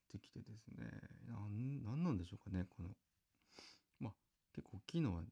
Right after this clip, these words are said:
この前の、えっと、新潟経済新聞さんの経済が、まあ、きっかけだったとは思うんですけど、結構そこからポンポンポンとですね、なんかすごいですね。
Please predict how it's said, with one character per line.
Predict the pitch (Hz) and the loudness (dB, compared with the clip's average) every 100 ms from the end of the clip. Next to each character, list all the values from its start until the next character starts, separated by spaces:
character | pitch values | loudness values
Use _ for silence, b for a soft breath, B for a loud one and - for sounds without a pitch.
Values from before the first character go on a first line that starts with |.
| - | -4
こ | 92 | 0
の | 104 | 4
前 | 101 90 | 4 2
の、 | 92 82 - _ _ _ - | 0 -4 -6 _ _ _ -16
え | |
っ | |
と、 | - - 110 | -12 -8 -2
新 | 95 | 0
潟 | 92 90 | 0 -2
経 | 85 90 | 0 0
済 | 90 85 | 2 -2
新 | - 85 | -2 -4
聞 | 101 110 - _ _ _ _ | -4 -10 -14 _ _ _ _
さ | - | -8
ん | 87 101 b b b b b b _ _ - | -8 -8 b b b b b b _ _ -10
の | 107 - | -8 -4
経 | - | -2
済 | 90 92 101 | 0 -2 -4
が、 | 104 | -6
ま | 95 | -6
あ、 | 95 | -8
き | - | -14
っ | _ | _
か | 98 | -4
け | 98 | -2
だ | 92 | -2
っ | |
た | - - | -6 -12
と | - | -16
は | 120 | -10
思 | 107 98 | -2 -2
う | |
ん | 110 | -2
で | - _ | -8 _
す | |
け | - - | -20 -14
ど、 | - - - _ B B B B B B - | -12 -12 -16 _ B B B B B B -6
結 | 110 104 _ _ | -4 -4 _ _
構 | _ 87 - | _ -12 -12
そ | - _ 123 | -16 _ -20
こ | - | -8
か | |
ら | 107 | -6
ポ | - 98 | -4 -4
ン | 95 | -2
ポ | 98 | -2
ン | 90 92 | -4 -4
ポ | 95 | -8
ン | 101 - | -8 -12
と | 117 117 | -18 -18
で | |
す | 120 _ - | -20 _ -14
ね、 | 110 - - - - | -12 -12 -14 -16 -18
な | 131 | -20
ん | _ | _
か | - - _ | -18 -18 _
す | - 135 - | -20 -18 -4
ご | 123 | -2
い | 131 | -2
で | 113 | -6
す | - | -8
ね。 | - 104 107 123 131 135 139 139 | -6 -4 -4 -4 -4 -4 -6 -6